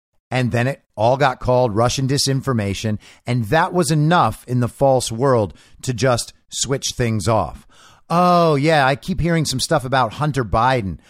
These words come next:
but I also heard it's Russian disinformation, so it's probably nothing."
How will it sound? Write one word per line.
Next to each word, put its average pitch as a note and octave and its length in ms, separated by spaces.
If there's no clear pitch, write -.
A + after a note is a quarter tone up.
but C3+ 100
I D3+ 80
also E3+ 300
heard D3+ 160
it's A#2+ 160
Russian C3 300
disinformation, A2+ 800
so D#3 160
it's D3 100
probably C3+ 480
nothing." F#2+ 420